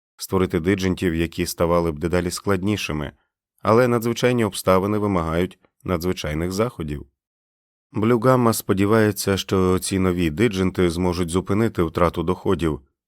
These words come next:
тому Анна та решта тестової команди інтенсивно їх тренують. Маскоти добре навчені,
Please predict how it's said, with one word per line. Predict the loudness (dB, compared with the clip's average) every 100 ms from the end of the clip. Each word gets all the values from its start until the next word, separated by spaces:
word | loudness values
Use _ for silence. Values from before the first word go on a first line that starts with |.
| _
тому | -4 -2 0
Анна | 0 2 2 0
та | 0
решта | 0 0 -4
тестової | -4 -4 -4 -4 -2
команди | -2 -2 0 0 0 0 -4 -8
інтенсивно | -4 -2 -2 -2 0 -2 0 -2
їх | -4 -6 -8
тренують. | -8 -6 -6 -8 -12 -18 -20 _ _ _ _ _ _ _ _ 0
Маскоти | 2 2 2 2 4
добре | 4 4 4 4
навчені, | 4 4 2 2 2